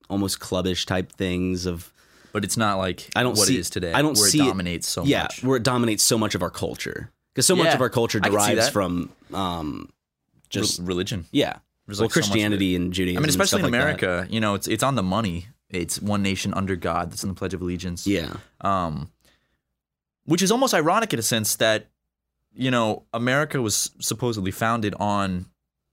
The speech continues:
Speaker 2: an escape from living under a system where it's like a religion is, like, an enforced thing. And it's not enforced in America, but it's become so ingrained into the culture.
Speaker 1: Yeah.
Speaker 2: Like, where it's on the money. It's in the Pledge of Allegiance. It's,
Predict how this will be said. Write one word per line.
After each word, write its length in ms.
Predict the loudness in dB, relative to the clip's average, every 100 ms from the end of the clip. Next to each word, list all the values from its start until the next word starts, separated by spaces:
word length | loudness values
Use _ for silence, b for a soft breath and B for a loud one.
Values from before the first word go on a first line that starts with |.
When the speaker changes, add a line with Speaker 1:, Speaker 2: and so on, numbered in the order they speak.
| _ _ _ -8
Speaker 2:
an 120 | -4
escape 480 | -2 -2 0 0 -2
from 540 | -6 -2 -2 -4 -8 -12 _ -4
living 300 | -2 -2 -2
under 400 | -2 0 -2 -2
a 100 | -2
system 400 | -4 -4 -4 -2
where 320 | -2 -2 -4 -8
it's 160 | -8
like 240 | -6 -6 -6
a 60 |
religion 400 | -4 -2 -2 -2
is, 100 | -4
like, 140 | -4 -6
an 80 |
enforced 440 | -8 -6 -4 -4 -2
thing. 200 | -4 -6 B -2
And 100 | 0
it's 100 | 4
not 180 | 2
enforced 400 | 2 0 0 0
in 60 | 0
America, 400 | 2 2 0 -2
but 140 | -2
it's 180 | -2 -4
become 460 | -6 -6 -2 -2 0
so 200 | 0 0
ingrained 500 | 0 0 0 -2 -4
into 340 | -4 -4 -2 -4
the 100 | -4
culture. 500 | -4 -4 -4 -10 -4
Speaker 1:
Yeah. 360 | 0 0 0 -6
Speaker 2:
Like, 200 | -2 -2 2
where 120 | 0
it's 100 | 0
on 240 | 0 0
the 60 | 0
money. 360 | 0 -2 -6 -10
It's 140 | -4 0
in 80 |
the 80 | 0
Pledge 240 | 0 0 0
of 80 |
Allegiance. 580 | -2 -2 -4 -6 -6 -6 -4
It's, 420 | -4 -2 -4